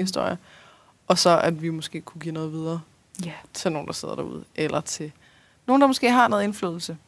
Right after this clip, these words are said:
Speaker 1: på,
Speaker 2: Mhm.
Speaker 1: hvordan psykiatrien fungerer. Det
Speaker 2: Ja.
Speaker 1: ville også være skønt.
Speaker 2: Ja, det kunne da være dejligt.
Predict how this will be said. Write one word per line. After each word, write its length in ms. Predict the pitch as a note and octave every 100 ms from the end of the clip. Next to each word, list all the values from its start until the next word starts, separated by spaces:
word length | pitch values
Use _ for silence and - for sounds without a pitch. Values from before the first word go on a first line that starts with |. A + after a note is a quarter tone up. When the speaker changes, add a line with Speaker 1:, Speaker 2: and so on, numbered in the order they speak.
| _
Speaker 1:
på, 60 |
Speaker 2:
Mhm. 160 | A3+ G#3
Speaker 1:
hvordan 380 | F#3+ D3+ D3+ D#3+ - _ _ _ -
psykiatrien 540 | - - D#3+ - D#3+ D3+
fungerer. 360 | D#3 D3 D3 D3 - _ -
Det 60 | F#3+
Speaker 2:
Ja. 40 |
Speaker 1:
ville 160 | F3 D#3+
også 120 | D#3+
være 80 | E3+
skønt. 480 | - - - - - _ _ _ _ -
Speaker 2:
Ja, 140 | G3+ F#3+ - -
det 100 | G#3+
kunne 140 | -
da 80 | G3
være 180 | F#3+ F3
dejligt. 320 | F3 F3 F3